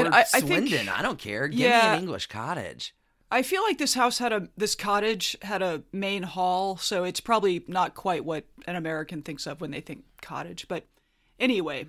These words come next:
Speaker 1: at the same time, kind of like poor Billie, she was an eighteen-year-old newlywed who could not drive. And again, the Ferrari had gone to her dad. She didn't know how to cook, and she had spent much of the last few years living in hotels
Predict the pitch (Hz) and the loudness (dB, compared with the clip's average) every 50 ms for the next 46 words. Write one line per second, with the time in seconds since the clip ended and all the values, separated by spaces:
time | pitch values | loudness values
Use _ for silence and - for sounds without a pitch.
0 | - - _ _ _ _ _ _ _ _ _ _ _ _ - 269 262 294 277 - | -14 -20 _ _ _ _ _ _ _ _ _ _ _ _ 0 0 2 2 2 4
1 | 370 359 370 - 415 466 494 453 320 - 247 311 339 370 339 320 330 277 - - | 4 2 2 2 0 0 0 0 -2 0 2 2 2 2 4 4 4 4 4 2
2 | _ - - - 262 262 240 220 202 165 - _ 269 359 381 311 226 185 175 170 | _ -10 -4 0 2 4 4 2 2 0 -2 _ 0 0 2 2 2 0 0 0
3 | - - 254 233 226 214 220 233 226 220 220 - - 233 262 233 214 214 208 202 | 0 0 0 0 0 0 0 0 0 0 -2 -2 -2 0 0 0 2 2 2 4
4 | 190 190 175 190 208 240 285 302 277 294 269 196 190 190 190 196 202 185 196 202 | 2 2 0 0 0 0 2 2 2 0 0 2 2 2 2 2 0 -2 -6 -6
5 | 185 - - - 277 294 233 294 233 180 - - - 175 160 156 160 160 151 165 | -6 -6 -4 -2 -2 -2 0 2 2 2 0 -2 -4 -2 -2 0 0 0 -2 -4
6 | 202 202 - - - - - - 170 165 165 147 175 170 190 170 165 170 170 170 | -4 -6 -8 -14 -16 -12 -8 -8 -6 -6 -6 -6 -6 -4 -2 -2 -2 -2 -4 -6
7 | - 185 175 170 165 165 165 175 185 - 170 180 175 175 170 - 185 180 180 202 | -6 -4 -2 0 0 0 -2 -4 -6 -8 -6 -6 -6 -6 -6 -6 -6 -6 -2 0
8 | 240 220 220 226 220 220 208 190 - _ _ _ _ _ _ _ - - 269 262 | 2 4 4 4 2 2 -2 -6 -10 _ _ _ _ _ _ _ 0 2 4 4
9 | 302 277 277 262 240 214 185 180 202 185 170 175 - - 185 - 180 - - - | 4 4 4 4 4 2 2 0 -2 -2 -2 -4 -6 -6 -4 -4 -4 -6 -8 -8
10 | - - 226 233 240 - - - 294 302 285 311 262 - - - 285 254 185 220 | -2 0 2 2 2 2 2 2 4 4 4 2 0 -2 0 2 0 2 4 2
11 | 226 220 - 262 226 226 202 190 185 190 190 - - 220 226 226 202 180 185 185 | 2 2 2 -2 -2 0 2 2 2 2 2 0 -2 -2 -2 -2 0 0 0 0
12 | 190 175 190 196 185 202 202 196 185 180 165 196 185 180 - 185 226 214 220 220 | 0 -2 -2 0 0 0 0 0 -4 -6 -6 -6 -6 -6 -4 -4 -2 0 2 0
13 | 214 202 - - | 0 0 -2 -4